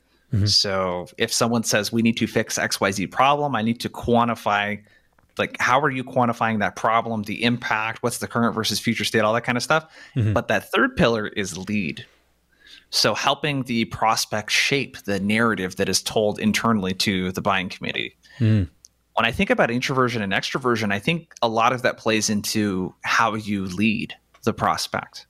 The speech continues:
Speaker 1: Mm.
Speaker 2: So for example, what I think about a lot,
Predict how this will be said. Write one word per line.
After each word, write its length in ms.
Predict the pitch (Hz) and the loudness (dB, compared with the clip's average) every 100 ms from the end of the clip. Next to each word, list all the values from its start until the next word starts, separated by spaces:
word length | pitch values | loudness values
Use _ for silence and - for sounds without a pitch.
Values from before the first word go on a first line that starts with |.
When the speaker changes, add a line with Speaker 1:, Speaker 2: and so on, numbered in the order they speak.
| _ _ _ _ _ - | _ _ _ _ _ -2
Speaker 1:
Mm. 260 | 117 151 127 | 0 2 4
Speaker 2:
So 140 | 127 | 2
for 200 | - 113 | 2 0
example, 640 | 104 151 147 123 104 95 - 120 | 2 2 2 2 2 0 -6 -2
what 200 | 123 120 | 2 2
I 100 | 127 | 0
think 220 | - 131 | -4 -4
about 200 | 113 104 | 0 0
a 60 | 95 | 0
lot, 400 | 95 92 - | 0 0 0